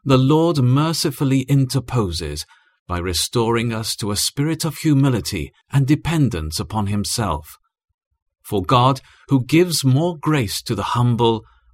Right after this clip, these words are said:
resists the proud. He beholds them with abhorrence in proportion to the degree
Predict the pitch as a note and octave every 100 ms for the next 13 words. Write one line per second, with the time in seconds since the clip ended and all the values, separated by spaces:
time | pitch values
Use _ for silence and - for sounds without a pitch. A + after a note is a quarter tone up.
0 | - G#2 E2 - A#2+ - - - A2 D#2+
1 | - A#2 D#2+ C#2 - _ _ _ _ _
2 | - D3 C3 C3 E3 E3 C3 - G2+ F2
3 | G#2+ A#2+ - A#2+ - B2 G2+ D2 D2+ -
4 | - _ _ F#2 E2+ F2+ A2+ A2 A2 B2+
5 | A#2+ A2 E2+ - - A2 A#2